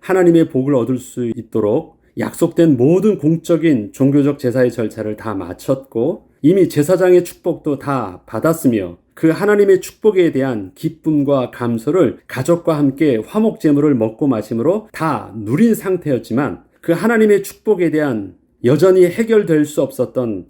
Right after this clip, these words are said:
하나님 한 분만으로 채워져야 하는 그 심령의 갈급함은 오직 하나님과 한나 자신과의 일대일 만남을 통해서만이 풀 수 있었기 때문이었습니다. 그래서 모든 공적 제사와 예배를 다 마치고 그 개인적으로 하나님 앞에 홀로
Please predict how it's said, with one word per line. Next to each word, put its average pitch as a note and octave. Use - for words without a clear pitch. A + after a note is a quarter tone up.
하나님 D#3
한 G#3
분만으로 E3+
채워져야 E3+
하는 C#3+
그 C3+
심령의 D#3+
갈급함은 C#3
오직 B2+
하나님과 D#3+
한나 F#3+
자신과의 C3+
일대일 F3
만남을 B2+
통해서만이 C3
풀 A#3
수 -
있었기 C3+
때문이었습니다. A#2
그래서 C#3
모든 A#3+
공적 D#3+
제사와 B2
예배를 A#2
다 A2+
마치고 G#2
그 C3+
개인적으로 C3
하나님 E3+
앞에 B2
홀로 D#3+